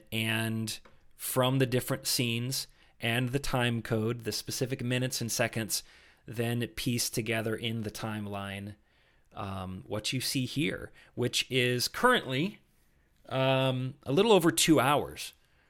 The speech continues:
worth of a timeline. And, uh, that is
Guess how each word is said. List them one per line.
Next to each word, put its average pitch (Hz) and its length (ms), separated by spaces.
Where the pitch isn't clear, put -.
worth 123 640
of 127 160
a 135 40
timeline. 151 440
And, 127 460
uh, 123 380
that 127 580
is 131 760